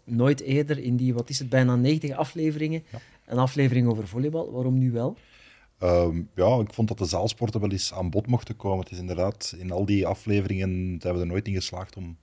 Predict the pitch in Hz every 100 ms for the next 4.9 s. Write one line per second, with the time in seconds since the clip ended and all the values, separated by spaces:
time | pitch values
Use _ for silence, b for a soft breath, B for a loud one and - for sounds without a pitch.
0 | _ - 92 85 80 - - 92 87 -
1 | - 107 98 104 104 104 110 _ _ _
2 | 120 113 - 143 127 131 - 131 123 117
3 | 123 120 135 135 151 151 185 - 120 113
4 | 113 160 120 135 147 135 131 127 120